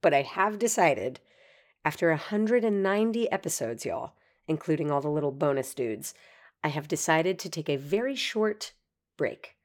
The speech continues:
and switch the podcast format to a seasonal format. Twelve weeks on, four weeks off. Actual seasons instead of just years. Uh, we don't have actual seasons in L A,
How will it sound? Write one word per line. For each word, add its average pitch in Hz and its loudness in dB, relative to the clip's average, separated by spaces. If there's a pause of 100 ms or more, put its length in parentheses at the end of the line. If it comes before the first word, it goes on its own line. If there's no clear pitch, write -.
(640)
and 147 -2
switch - -2
the 196 -4
podcast - -2
format 147 -2 (340)
to 156 -2
a 143 2
seasonal 147 0
format. 113 0 (440)
Twelve 165 0
weeks 208 2
on, 170 0
four 139 0
weeks 143 -2
off. - -2 (540)
Actual 156 -2
seasons 143 -4
instead 160 0
of 160 -4
just - -6 (180)
years. 147 -4 (340)
Uh, 151 4
we 196 2
don't 214 6
have 190 4
actual 165 4
seasons 175 0
in 156 0
L 143 0
A, 156 2